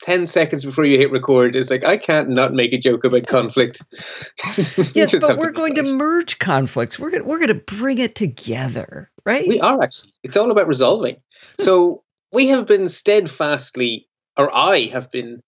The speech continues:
Speaker 1: very carefully engineering every example up until now to avoid the dreaded merge conflict,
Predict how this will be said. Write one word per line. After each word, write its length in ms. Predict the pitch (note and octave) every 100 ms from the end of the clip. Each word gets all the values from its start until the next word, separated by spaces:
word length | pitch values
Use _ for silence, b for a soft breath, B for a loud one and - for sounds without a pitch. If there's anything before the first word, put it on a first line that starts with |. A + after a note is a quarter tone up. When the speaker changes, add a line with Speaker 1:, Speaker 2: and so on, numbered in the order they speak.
| _ _ _ -
Speaker 1:
very 480 | B2 C3+ G#3 A#3+ G3
carefully 560 | - F#3 - D3 D3
engineering 720 | C#3+ D#3 C3 C3+ C3 B2 B2
every 320 | B2 C#3 D#3+ D#3
example 680 | C3 C3+ B2+ C3 C3 A#2+ C3
up 140 | B2+
until 320 | B2+ A#2+ A#2
now 560 | A#2+ B2 A2+ A2 B2 C3 b b _
to 180 | - C#3+
avoid 920 | D3 C3 A#2+ D#3 D#3+ E3+ D#3 C#3+ C3
the 80 | B2+
dreaded 420 | C3 C3 C3 B2+
merge 380 | A#2+ A#2+ A2+ -
conflict, 560 | - A2+ - B2 -